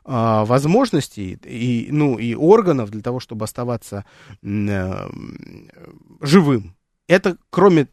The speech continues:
того, что, как мы уже сказали, это, а, м, э, конечности, которые помогали передвигаться, им ползать, да, это ещё и более плотная кожа. Плотная кожа крайне важна, потому что она удерживает влагу внутри организма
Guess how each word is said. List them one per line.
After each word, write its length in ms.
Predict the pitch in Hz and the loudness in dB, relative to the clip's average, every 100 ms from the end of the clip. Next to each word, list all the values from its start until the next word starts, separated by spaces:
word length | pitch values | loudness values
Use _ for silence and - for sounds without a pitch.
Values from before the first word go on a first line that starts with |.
| _ | _
того, 200 | - 156 160 | -2 0 0
что, 240 | 135 123 - | -4 -8 -10
как 140 | - 123 | -12 -6
мы 80 | 139 | -4
уже 140 | 123 | -4
сказали, 440 | 113 139 131 120 107 | -6 -4 -2 0 -2
это, 280 | 113 113 - _ _ _ | -4 -6 -8 _ _ _
а, 260 | - 50 50 | -10 -8 -8
м, 340 | - 52 50 - | -10 -12 -14 -16
э, 380 | - - - - | -16 -16 -16 0
конечности, 680 | 160 190 294 - 147 - 113 | 4 4 4 2 0 -2 -8
которые 280 | 120 113 | -10 -8
помогали 300 | 110 120 117 | -6 -4 -2
передвигаться, 800 | 104 131 127 131 131 110 123 - | -2 0 2 2 4 2 0 -2
им 180 | 143 143 | -2 -2
ползать, 440 | - 127 143 143 127 | -4 -4 -4 -4 -2
да, 200 | 160 220 - 202 - | -2 -2 -6 -18 -4
это 240 | 151 180 175 | 2 2 4
ещё 300 | 160 143 175 | 2 4 8
и 100 | 160 | 8
более 320 | 139 170 147 | 6 4 4
плотная 540 | 127 143 156 - 139 131 | 2 2 0 0 -2 -2
кожа. 500 | - 139 117 - - - _ _ _ | -2 -2 -2 -6 -14 -20 _ _ _
Плотная 400 | 151 175 135 123 | 2 2 2 -4
кожа 280 | - 254 170 | -2 -2 -4
крайне 420 | - 156 165 156 | -6 -4 -2 0
важна, 380 | 135 135 147 123 | 0 -2 -2 -4
потому 280 | 110 107 135 | -6 -6 -6
что 180 | - 127 | -6 -4
она 220 | 131 170 220 | 0 4 6
удерживает 840 | 185 127 190 202 135 131 117 101 104 | 6 4 4 4 2 -4 -6 -8 -8
влагу 480 | 120 147 254 190 | 0 2 2 0
внутри 460 | 131 135 139 135 180 | -2 -2 -4 0 2
организма 640 | 156 117 110 110 107 - | 2 2 -4 -4 -10 -16